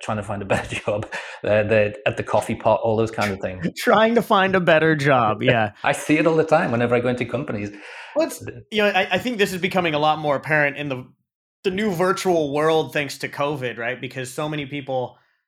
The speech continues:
Speaker 2: you know, so many people are, like, working from home now, and they're like, "I, I'm, I'm working, like, twice as much as I ever did now that I'm working from home, 'cause half my time was spent, you know, either commuting or in the coffee room or,
Speaker 1: Yeah.
Speaker 2: or just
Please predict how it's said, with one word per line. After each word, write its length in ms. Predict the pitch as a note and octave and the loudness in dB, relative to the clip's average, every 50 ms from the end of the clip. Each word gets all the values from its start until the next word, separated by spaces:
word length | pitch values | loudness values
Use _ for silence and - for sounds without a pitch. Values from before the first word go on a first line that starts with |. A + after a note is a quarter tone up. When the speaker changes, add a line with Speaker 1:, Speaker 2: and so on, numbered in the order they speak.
| _ - | _ -10
Speaker 2:
you 60 | C3 | -8
know, 40 | C3 | -8
so 160 | B2+ C3 E3 | -4 -4 -4
many 160 | D#3+ D3+ D3 | -4 -4 -6
people 260 | C3+ D3 C3 C#3+ C#3 | -6 -6 -6 -2 -2
are, 80 | C3+ C3+ | -2 -2
like, 220 | C3 B2+ B2 A#2+ | -2 -4 -4 -6
working 340 | B2+ B2+ C3+ C#3 C3+ C#3 C3+ | -4 -4 -4 -4 -4 -6 -8
from 160 | B2 - B2+ | -8 -8 -10
home 240 | A#2+ B2+ C3+ D3+ E3 | -6 -4 -4 -4 -2
now, 160 | D#3 C3+ B2 | -2 -2 -2
and 100 | B2 B2 | -2 -4
they're 100 | B2 B2 A#2+ | -4 -6 -4
like, 280 | A#2+ A#2 A2+ - - _ - | -4 -6 -6 -8 -12 _ -8
"I, 160 | B2 B2 B2 - - - | -6 -6 -6 -6 -8 -12
I'm, 420 | - A2+ C3+ E3+ G#3 G#3 D3 B2+ - | -6 -4 -2 -2 -2 -4 -6 -8 -8
I'm 200 | - C3+ E3 D#3+ | -6 -6 -6 -6
working, 440 | A2+ A2 A#2 D#3+ D#3 - D3+ A#2 A2+ | -8 -8 -8 -8 -8 -8 -10 -10 -8
like, 200 | A2 G#2 G#2 G2+ | -10 -10 -12 -12
twice 380 | - - - C3+ B2+ D3 C3+ - | -14 -10 -6 -4 -4 -4 -4 -6
as 120 | C#3 A2+ | -8 -10
much 260 | A2+ B2 A#2+ A#2+ - - | -6 -4 -6 -4 -6 -6
as 120 | A#2 G#2 | -8 -8
I 100 | G#2 G2 - - | -8 -8 -6 -6
ever 320 | A#2 A#2+ G#2+ A2+ A2 G#2 | -6 -6 -6 -8 -12 -10
did 300 | G2 A#2 A#2 A#2+ A2+ G#2 | -8 -6 -6 -6 -6 -6
now 180 | G#2+ G#2 A2 G#2+ | -8 -8 -6 -6
that 80 | A2+ | -6
I'm 160 | A2+ G#2 A2 | -8 -10 -10
working 320 | A2 A2 G#2+ G#2 - A2 G2+ | -12 -12 -12 -14 -16 -18 -18
from 120 | - G#2 G#2 | -16 -10 -6
home, 280 | B2+ D3+ C#3+ C3 B2 | -4 -4 -4 -4 -6
'cause 280 | A2 - A#2 A2 G#2 - _ - _ _ _ _ _ _ _ _ - | -8 -10 -12 -12 -12 -16 _ -20 _ _ _ _ _ _ _ _ -6
half 240 | - E3+ E3+ D#3+ - | -2 -2 -2 -2 -2
my 160 | E3+ D#3+ D#3 | -4 -2 -2
time 380 | D3+ - D3+ D3+ D3 D3 D3 C#3+ | -2 -4 -4 -2 -2 -2 -2 -4
was 140 | C3 C3 B2+ | -6 -6 -6
spent, 360 | - - C#3 B2 A2+ A2+ G#2 - _ _ _ _ | -6 -4 -4 -4 -4 -4 -8 -16 _ _ _ _
you 160 | - C#3 B2+ B2 | -12 -8 -8 -6
know, 180 | A#2 A2 A2 A2 | -6 -4 -4 -4
either 240 | A2 A#2 A#2 A#2+ A2+ | -4 -4 -4 -6 -8
commuting 600 | - - D3+ D#3 E3+ F3 E3+ E3 D#3+ D#3 D#3 D3 | -8 -6 -4 0 0 0 2 2 0 0 -2 -2
or 160 | C3+ C3 B2+ | -2 -2 -2
in 160 | C3+ C#3+ C#3+ | -2 -2 -4
the 60 | C#3 C#3 | -6 -6
coffee 420 | - - D3+ D3 C#3+ - D#3+ D3 | -2 0 0 0 0 -2 -4 -4
room 440 | C#3+ C#3+ C#3+ C#3+ C#3+ C#3+ C#3+ C#3 C#3 | -4 -2 -2 -2 -2 -2 -4 -4 -4
or, 340 | C3 B2+ B2 A#2+ A#2+ A#2 A#2+ | -4 -2 -2 -2 -2 -2 -4
Speaker 1:
Yeah. 80 | - B2 | -4 -4
Speaker 2:
or 320 | B2+ B2+ A#2+ A#2 A#2+ A#2 | -4 -4 -4 -4 -6 -8
just 240 | A#2+ B2 C3 - - | -8 -10 -12 -12 -12